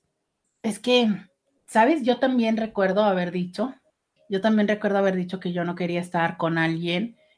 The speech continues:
que ya hubiera vivido el embarazo de alguien más o alguien que ya hubiera estado casado, ¿no? Y la vida te da muchas vueltas y la vida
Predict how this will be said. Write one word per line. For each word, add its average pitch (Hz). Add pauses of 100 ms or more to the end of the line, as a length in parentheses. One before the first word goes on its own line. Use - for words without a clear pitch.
que 175
ya 175
hubiera 190
vivido 180
el 180
embarazo 175
de 175
alguien 170
más 180
o 175
alguien 180
que 180
ya 170
hubiera 175
estado 180 (640)
casado, 226
¿no? 196 (140)
Y 220
la 214
vida 339
te 320
da 320
muchas 339
vueltas 359
y 220
la 214
vida 254